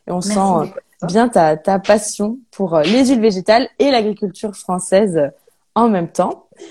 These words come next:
Speaker 1: Chers auditeurs, merci d'avoir imaginé ma belle invitée aujourd'hui. Vous pouvez vous abonner à mon compte Instagram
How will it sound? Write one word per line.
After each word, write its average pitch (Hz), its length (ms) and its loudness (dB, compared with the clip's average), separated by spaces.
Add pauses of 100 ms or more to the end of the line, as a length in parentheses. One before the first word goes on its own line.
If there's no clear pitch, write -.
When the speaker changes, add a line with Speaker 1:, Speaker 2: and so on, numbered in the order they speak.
(260)
Speaker 1:
Chers 285 380 4
auditeurs, 262 400 0
merci 247 400 -2
d'avoir 233 300 2
imaginé 202 520 -4
ma 175 160 -4
belle 208 280 -2
invitée 208 420 -4
aujourd'hui. 185 460 -6 (120)
Vous 208 140 -2
pouvez 226 260 -2
vous 226 220 0
abonner 208 400 2
à 196 60 -2
mon 190 140 -2
compte 190 260 -6
Instagram 175 560 -2